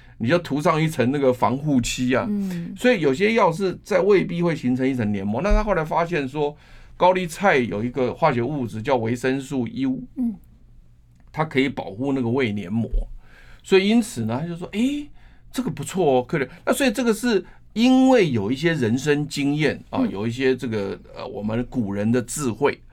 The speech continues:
Speaker 2: 是。
Speaker 1: 那发现说有这个效果，然后他去研究，诶，就发现是有这么一个情况。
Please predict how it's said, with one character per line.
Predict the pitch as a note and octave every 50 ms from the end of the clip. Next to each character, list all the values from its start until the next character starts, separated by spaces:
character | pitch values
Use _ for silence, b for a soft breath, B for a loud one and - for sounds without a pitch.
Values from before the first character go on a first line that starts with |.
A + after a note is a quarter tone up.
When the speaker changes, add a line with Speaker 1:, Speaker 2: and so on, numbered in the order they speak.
| b b
Speaker 2:
是。 | - - - G#3 F3+ -
Speaker 1:
那 | E3+ E3+
发 | D#3+ - F#3+ F#3 G3+ G3+
现 | G#3 G3 F3+
说 | E3 F3+
有 | F3 B2+ G#2
这 | A#2
个 | C#3+ C3
效 | A#2 D#3 C3
果， | G#2 F#2
然 | G2 G#2
后 | A#2
他 | A#2 B2 B2+
去 | B2 B2+
研 | A#2 G#2+ G2+ G2 F2+ F#2 G2+ A#2+
究， | A#2+ - C#3 A#2 - - - - b b b b b
诶， | - A#2+ C3+
就 | C3 - C3 A2+
发 | A2+ - A2 A2+
现 | A2 A#2+ A2+ F#2
是 | F2 A2 G2
有 | F2
这 | - - F#2+
么 | F2
一 | F2+ E2+
个 | -
情 | - - - -
况。 | - E2 -